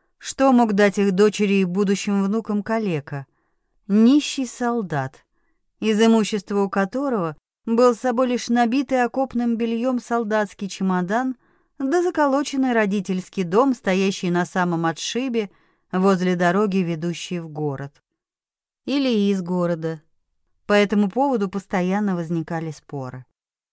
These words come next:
Моредо попросила родителей девушки не торопиться и подождать хотя бы месяц.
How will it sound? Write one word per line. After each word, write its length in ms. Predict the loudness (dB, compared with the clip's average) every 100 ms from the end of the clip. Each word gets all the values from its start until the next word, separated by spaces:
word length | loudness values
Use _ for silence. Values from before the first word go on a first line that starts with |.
| _ _ _ _ _ _ _ _ _
Моредо 500 | 0 4 4 2 0
попросила 640 | -2 -2 -4 -4 -6 -4
родителей 520 | -2 -2 -4 -4 -4 -4
девушки 480 | -2 -4 -6 -6
не 120 | -4 -2
торопиться 800 | -4 -6 -6 -6 -6 -8 -8 -10 _ _ _ -8
и 160 | -6
подождать 520 | -2 0 0 0 -2 -2
хотя 360 | -6 -4 -4
бы 120 | -2
месяц. 600 | 0 0 -2 -6 -14 -16